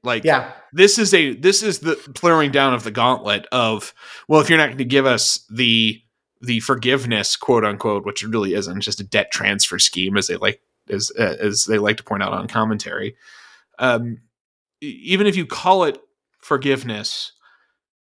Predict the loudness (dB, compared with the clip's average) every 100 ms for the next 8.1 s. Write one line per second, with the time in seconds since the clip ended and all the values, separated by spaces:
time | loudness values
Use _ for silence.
0 | _ _ _ 2 4 4 4 4 4 0
1 | -4 -2 0 2 4 4 4 4 4 4
2 | 0 0 0 0 -2 -2 -2 0 0 0
3 | -2 -4 -6 -10 _ _ _ _ _ _
4 | 2 6 6 4 0 0 2 4 4 0
5 | 0 0 0 -2 -2 _ -12 -4 -2 0
6 | 2 2 2 0 0 0 -2 -2 -4 -6
7 | -4 -6 -6 -8 -4 -2 -4 -4 -4 -4
8 | -6